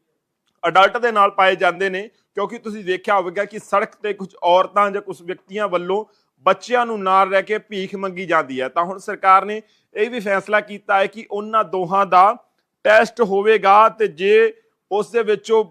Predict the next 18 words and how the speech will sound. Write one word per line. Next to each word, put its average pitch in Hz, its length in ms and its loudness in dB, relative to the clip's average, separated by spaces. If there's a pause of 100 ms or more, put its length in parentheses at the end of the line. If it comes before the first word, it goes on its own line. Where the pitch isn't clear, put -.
(140)
ਮਾਂ-ਬਾਪ 208 540 4
ਨੇ 214 120 -6
ਜਿਹੜੇ 202 260 -2
ਨਹੀਂ 214 280 -6
ਸਹੀ 233 260 -8
ਪਾਏ 196 280 2
ਜਾਂਦੇ 190 300 -4
ਤਾਂ 202 180 -4
ਫਿਰ 202 200 -6
ਸਖਤੀ - 420 -8
ਦੇ 196 100 -6
ਨਾਲ, 180 340 2 (420)
ਅ, 185 40 0
ਸਜ਼ਾ 180 460 4
ਵੀ 214 160 -4
ਜਿਹੜੀ 190 360 -2 (100)
ਦਿੱਤੀ 165 380 -14
ਜਾਵੇਗੀ। 214 580 2